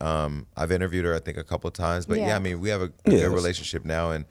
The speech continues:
Speaker 1: it's not a moment that I look back and go, "Oh, I wish that never happened." That was a time where, um, I was o-,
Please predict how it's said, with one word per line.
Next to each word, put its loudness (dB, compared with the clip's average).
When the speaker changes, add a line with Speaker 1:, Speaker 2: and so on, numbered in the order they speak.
Speaker 1:
it's 0
not 8
a 6
moment 6
that 8
I 8
look 6
back 6
and 2
go, 8
"Oh, 10
I 10
wish 4
that 4
never 2
happened." 2
That 6
was 2
a 2
time 2
where, 2
um, 4
I 8
was 4
o-, 4